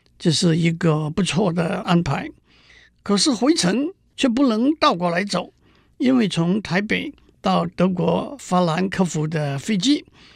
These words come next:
当地时间早上六点左右到达，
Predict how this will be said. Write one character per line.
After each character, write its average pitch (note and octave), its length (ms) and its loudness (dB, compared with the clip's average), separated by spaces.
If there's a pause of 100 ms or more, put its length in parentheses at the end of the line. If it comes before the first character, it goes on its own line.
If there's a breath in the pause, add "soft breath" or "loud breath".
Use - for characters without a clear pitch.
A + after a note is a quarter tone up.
(160 soft breath)
当 G3+ 180 0
地 F#3 120 0
时 F3+ 160 0
间 G3 340 0
早 D3 160 -4
上 F3 480 -2
六 A3 140 2
点 F#3 180 4
左 D3+ 200 -4
右 F3 160 -4
到 E3+ 200 0
达， E3+ 300 -8